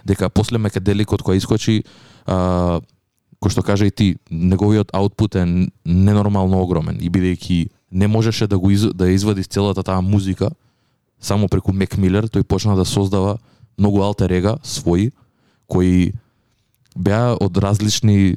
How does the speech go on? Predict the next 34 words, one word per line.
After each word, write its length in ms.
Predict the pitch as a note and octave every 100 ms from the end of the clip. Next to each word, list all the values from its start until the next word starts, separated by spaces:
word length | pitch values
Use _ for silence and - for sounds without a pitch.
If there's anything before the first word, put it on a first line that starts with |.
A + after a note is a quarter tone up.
| -
од, 320 | - D#3+ - F2 -
од 160 | F2+
различни 440 | F#2 G2+ G#2+ G2+ F2+
работи 480 | F2+ F#2+ - F#2 F#2
инспирирани. 560 | F2 F#2+ F#2 F2+ D2 - _ _ _ _ -
Така 220 | F#2 G#2
да 60 | G2+
во 120 | F2+
две 140 | F2+
илјади 240 | G2 G2+ G2
и 40 |
дванаеста 520 | F2 F2 F2 F2+ -
тој 300 | - F#2+ F2+
преку 380 | - - - F2
неговиот, 520 | F2 F2 F2+ F#2 F2+
неговото 380 | G2 F2+ F#2 F2
алтер 260 | F2 F2+ F#2
его, 320 | F2 E2+ F2+ - _ -
а, 260 | F2+ F2+ F2
Larry 320 | F2 F#2+ F#2
Lovestein 640 | E2 F#2+ - A2+ A2 A2 -
and 100 | F2+
the 80 | F2+
Velvet 380 | F#2 G2 F#2 -
Revival 640 | F2+ F2 G2+ G#2 G#2+ G2+
го 160 | F#2+ F2
вади 200 | F#2 F#2
албумот 420 | F2+ F2+ F2+ E2+ F#2+
You, 240 | G#2 A#2 - _ _ _ _ _
кој 100 | -
што 120 | F2+ F2
е 40 |
джез 300 | E2+ F#2 F2
албум. 300 | E2+ D#2+ E2